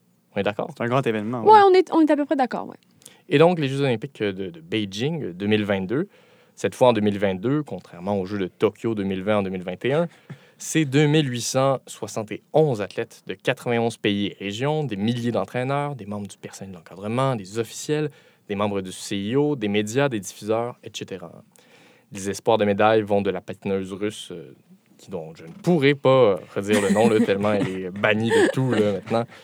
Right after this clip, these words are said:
Speaker 1: au skieur, euh, ghanéen Carlos Maeder, quarante-trois ans, et deux, deux mille quatre cent quarante-troisième paire de ski mondial.
Speaker 2: On le
Speaker 1: C'est
Speaker 2: salue s'il nous écoute, d'ailleurs, monsieur, euh,
Speaker 3: Ce qui
Speaker 2: Maeder.
Speaker 3: m'étonnerait pas.
Speaker 1: Ce qui est très possible. Il était d'ailleurs, euh, dans un article du New York Times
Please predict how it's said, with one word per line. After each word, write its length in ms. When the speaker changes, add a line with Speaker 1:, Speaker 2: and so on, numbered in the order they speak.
Speaker 1:
au 140
skieur, 520
euh, 80
ghanéen 640
Carlos 320
Maeder, 500
quarante-trois 580
ans, 100
et 240
deux, 300
deux 200
mille 600
quatre 200
cent 160
quarante-troisième 960
paire 240
de 80
ski 220
mondial. 420
Speaker 2:
On 100
le 60
Speaker 1:
C'est 60
Speaker 2:
salue 220
s'il 180
nous 160
écoute, 260
d'ailleurs, 400
monsieur, 380
euh, 220
Speaker 3:
Ce 20
qui 40
Speaker 2:
Maeder. 220
Speaker 3:
m'étonnerait 380
pas. 100
Speaker 1:
Ce 240
qui 300
est 180
très 200
possible. 360
Il 80
était 180
d'ailleurs, 380
euh, 160
dans 240
un 80
article 480
du 120
New 100
York 140
Times 240